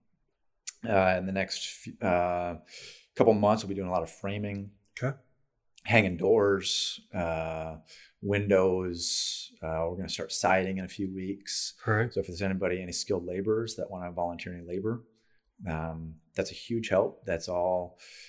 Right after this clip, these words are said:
Speaker 1: helps us complete the project and saves us money.
Speaker 2: Okay.
Speaker 1: Uh, so that's a way to help.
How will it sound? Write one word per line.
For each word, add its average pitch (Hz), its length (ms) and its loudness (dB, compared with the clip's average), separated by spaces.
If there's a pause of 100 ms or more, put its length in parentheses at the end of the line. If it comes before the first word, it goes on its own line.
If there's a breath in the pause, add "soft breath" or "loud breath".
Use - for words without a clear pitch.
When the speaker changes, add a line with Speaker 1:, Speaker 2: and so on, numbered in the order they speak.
(120 loud breath)
Speaker 1:
helps 92 300 2
us - 360 0 (260)
complete 98 300 -4
the 82 60 -12
project 95 480 2
and 90 160 -6
saves 90 240 -6
us 90 180 -12
money. 107 280 -2 (300)
Speaker 2:
Okay. 131 220 2 (240)
Speaker 1:
Uh, 85 260 -2
so - 140 -4
that's - 140 -4
a 107 80 -6
way 92 160 -2
to 87 80 -4
help. 95 360 -2